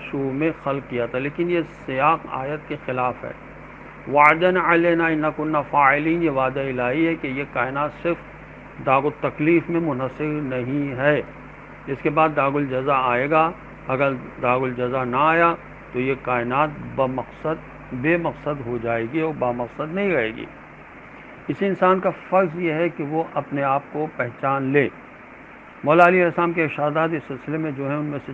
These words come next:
چند میں پڑھ رہا ہوں کہ جو اپنے آپ کو پہچان لیتا ہے وہ دوسروں کو بخوبی پہچان سکتا ہے۔ جو اپنے نفس کی قدر کو پہچان لیتا ہے وہ اسے فانی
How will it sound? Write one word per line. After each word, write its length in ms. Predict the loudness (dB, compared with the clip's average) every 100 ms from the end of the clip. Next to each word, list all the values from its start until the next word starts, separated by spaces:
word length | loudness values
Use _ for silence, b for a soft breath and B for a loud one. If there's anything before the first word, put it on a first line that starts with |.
| -6
چند 180 | -4 -2
میں 140 | -4 -2
پڑھ 140 | -2
رہا 200 | 0 0
ہوں 300 | 0 0 -2 -2 -10 -20 -6
کہ 100 | -2
جو 220 | 0 2 2
اپنے 240 | 0 0
آپ 200 | 2 2
کو 100 | 0 -2
پہچان 380 | -2 0 4 4
لیتا 420 | 4 2 4 4
ہے 80 | 4
وہ 160 | 0 -2
دوسروں 360 | -4 -6 -6 -6 0
کو 220 | 2 2 -2 -20 -20 -20 -18 -6
بخوبی 600 | -4 -2 0 0 2 0
پہچان 520 | 0 -4 -2 -2 0 -2
سکتا 500 | -8 -10 -6 -2 0
ہے۔ 160 | 2 0 -2 -18 -20 -20 -20 -20 -20 -20 -20 -20 -20 -20 -20 -20 -20 -16 -4
جو 180 | 6 6
اپنے 240 | 6 2
نفس 260 | 2 0 -2
کی 100 | -4 0
قدر 220 | 2 2
کو 160 | 0
پہچان 360 | -2 -2 2 2
لیتا 300 | 2 2 2
ہے 60 | 2
وہ 180 | 0
اسے 300 | -2 -4 -6 -6 -4
فانی 260 | -2 -4